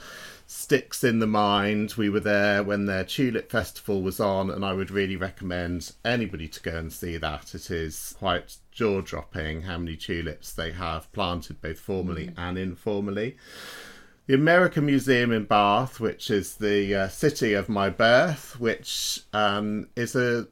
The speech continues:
Speaker 1: most spectacular Georgian mansion overlooking a valley, and I did a plant fair there, and really you stood there and thought, could there be anywhere more special in the world? 'Cause it just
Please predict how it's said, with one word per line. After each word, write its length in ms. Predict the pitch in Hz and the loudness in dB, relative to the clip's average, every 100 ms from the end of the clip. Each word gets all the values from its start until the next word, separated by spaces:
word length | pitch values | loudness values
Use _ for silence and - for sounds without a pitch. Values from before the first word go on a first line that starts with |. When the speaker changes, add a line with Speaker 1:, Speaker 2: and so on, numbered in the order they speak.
| _ | _
Speaker 1:
most 560 | 127 139 160 156 - - | -8 -2 0 0 -4 -10
spectacular 880 | - - - 107 - - 87 85 85 | -8 -10 -10 -14 -10 -4 -2 -2 -4
Georgian 720 | - 92 92 90 90 85 90 - _ | -4 -2 -2 -4 -6 -4 -8 -12 _
mansion 760 | 98 101 92 - - 98 98 - | -6 -6 -6 -8 -4 -2 -4 -4
overlooking 1040 | 92 92 92 104 92 - 101 90 87 87 - - | -4 -4 -4 -4 -6 -6 -4 -4 -4 -8 -10 -8
a 140 | 85 | -4
valley, 640 | 117 120 117 113 117 113 - | 0 0 2 2 2 0 -4
and 520 | 95 98 95 95 - - - | -2 -2 -2 -4 -6 -12 -8
I 120 | 92 | -8
did 120 | 87 | -6
a 40 | 85 | -10
plant 420 | - 104 98 - | -6 -4 -4 -6
fair 300 | - 95 85 | -6 -4 -4
there, 420 | 90 90 87 87 | -2 -2 0 -2
and 300 | - 98 98 - | -4 -4 -4 -6
really 540 | 85 95 113 107 98 90 | -12 -4 0 0 0 -4
you 160 | 90 | -6
stood 340 | 85 - 95 - | -8 -6 -6 -6
there 300 | 82 78 80 | -6 -4 -2
and 120 | 85 82 | -4 -8
thought, 360 | - 87 - - - | -6 -6 -6 -12 -8
could 200 | 107 - | -6 -4
there 140 | 85 | -6
be 180 | 90 - | -4 -6
anywhere 460 | 90 87 87 82 - - - - - | -6 -4 -4 -4 -8 -20 -20 -20 -8
more 220 | 107 101 92 | -2 -2 -2
special 500 | - 95 - 95 82 | -2 -2 -2 -4 -4
in 160 | 90 | -4
the 80 | 87 | -4
world? 500 | 90 85 82 82 - | -2 0 0 -4 -8
'Cause 220 | - - | -12 -8
it 240 | 101 82 - | -8 -8 -2
just 460 | 117 - - - | -2 -2 -14 -18